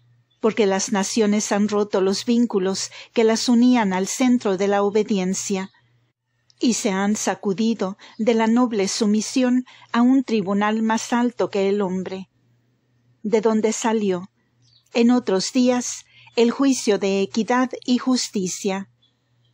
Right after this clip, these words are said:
Era una obediencia dignificante el inclinarse frente al vicario del Hijo de Dios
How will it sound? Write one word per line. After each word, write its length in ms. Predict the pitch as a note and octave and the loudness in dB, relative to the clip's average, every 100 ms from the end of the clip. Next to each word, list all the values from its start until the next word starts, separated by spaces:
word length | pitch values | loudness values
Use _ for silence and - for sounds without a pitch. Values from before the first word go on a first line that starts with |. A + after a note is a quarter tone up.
| _ _ _ _ _ _ _ _ _ | _ _ _ _ _ _ _ _ _
Era 360 | B3 A3 G#3 F#3+ | 2 2 2 0
una 340 | G#3 G#3+ G3+ | 0 0 0
obediencia 800 | F#3+ F#3+ F#3 A3 A3+ A3 - G3 | 0 -2 0 0 0 -2 -2 -2
dignificante 1080 | G#3+ G3+ G#3+ G#3+ A3+ - G3+ G3 G3 B3 G#3 - - - | -2 -2 0 0 -2 -4 -4 -4 -8 -12 -14 -18 -10 -2
el 160 | A#3 | 2
inclinarse 800 | A#3+ A3 A#3+ A3+ A#3+ C4+ - G#3+ | 2 2 0 2 0 -2 -2 -2
frente 320 | A3 G#3+ G#3+ | 0 -2 0
al 120 | G#3+ | -2
vicario 520 | G#3 A3 C4 C4+ B3+ G3 | -2 -2 -2 0 0 0
del 200 | F#3+ G3+ | 0 -2
Hijo 260 | G3+ G#3+ | 0 -2
de 140 | G#3+ G#3 | 0 -2
Dios 600 | G3 F#3 F#3+ - - | -2 -4 -6 -12 -14